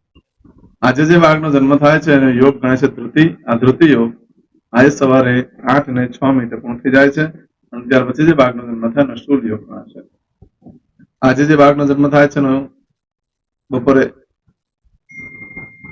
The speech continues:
આજે બાળકનો જન્મ થાય છે એનું કરણ ગણાય છે બાવ. બાવકરણ આજે બપોરે એક ને બે મિનિટે પૂર્ણ થઈ જાય છે અને બપોરે એક ને બે ને મિનિટ પછી જે બાળકનો જન્મ થાય એનું બાલકરણ ગણાશે.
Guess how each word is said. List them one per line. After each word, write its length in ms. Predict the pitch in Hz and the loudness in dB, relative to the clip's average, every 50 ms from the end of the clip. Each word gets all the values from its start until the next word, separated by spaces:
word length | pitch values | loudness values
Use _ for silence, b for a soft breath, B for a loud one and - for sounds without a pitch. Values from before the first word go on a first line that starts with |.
| - - - - _ _ _ - _ _ - | -20 -20 -20 -20 _ _ _ -20 _ _ -4
આજે 200 | 127 123 131 143 | -2 2 2 2
બાળકનો 280 | 139 135 135 135 139 135 | 4 4 2 2 0 -2
જન્મ 220 | 127 131 139 151 143 | -2 -2 -2 -4 -4
થાય 200 | - 120 113 113 | -2 -2 -4 -4
છે 140 | 113 - 131 131 - - | -4 -6 -8 -12 -10 -4
એનું 220 | 131 127 135 127 | 0 0 0 2
કરણ 240 | - 139 139 139 127 | 2 2 2 2 0
ગણાય 240 | 117 113 117 117 113 | 0 0 0 0 -2
છે 60 | 131 113 110 | -4 -6 -4
બાવ. 240 | 113 107 110 110 107 104 - _ _ | -4 -2 -2 -2 -4 -10 -16 _ _
બાવકરણ 500 | - 123 135 147 151 - 151 147 156 156 | -2 0 0 0 0 -2 -2 -2 -2 0
આજે 240 | - 135 135 135 143 | 0 -2 0 2 0
બપોરે 360 | 135 135 - - 147 143 143 139 139 - - | 0 -2 -4 -2 0 2 2 2 0 0 0
એક 180 | 143 151 147 - 131 | 0 0 0 -2 -6
ને 160 | 120 120 123 127 127 - _ _ _ _ _ - | -6 -4 -2 -4 -4 -6 _ _ _ _ _ -2
બે 80 | 120 123 127 | 2 2 2
મિનિટે 240 | 120 117 113 110 107 | 2 0 -2 -4 -4
પૂર્ણ 240 | 107 117 123 127 - | -6 -4 -4 -2 2
થઈ 140 | 139 135 139 | 4 4 4
જાય 160 | 143 143 143 | 4 4 2
છે 140 | 139 147 147 - _ - - - - _ _ _ _ _ - | 0 -2 -4 -4 _ -20 -20 -20 -20 _ _ _ _ _ -4
અને 100 | 127 135 | 0 2
બપોરે 320 | 135 139 139 - 156 156 160 | 2 2 2 2 -2 0 2
એક 160 | 147 156 165 - _ | 2 0 0 0 _
ને 100 | 143 143 | -2 -2
બે 160 | 135 127 135 147 151 | 0 2 2 2 2
ને 80 | 151 | 2
મિનિટ 320 | 143 135 135 139 147 147 - - | 0 0 2 2 2 0 0 -2
પછી 320 | 147 135 - - - 151 | -4 -4 -4 -2 -4 -2
જે 80 | 147 156 | -2 0
બાળકનો 320 | 147 139 127 123 120 120 117 | 2 2 0 0 -2 -8 -12
જન્મ 180 | 110 107 104 104 | -10 -10 -10 -10
થાય 200 | 107 - - 131 | -10 -8 -8 -6
એનું 120 | 127 117 | -6 -4
બાલકરણ 540 | 113 110 107 110 110 107 - 107 107 107 110 | -2 -2 -2 -2 -4 -6 -8 -10 -8 -8 -6
ગણાશે. 340 | 104 98 104 104 104 101 | -6 -8 -8 -10 -12 -14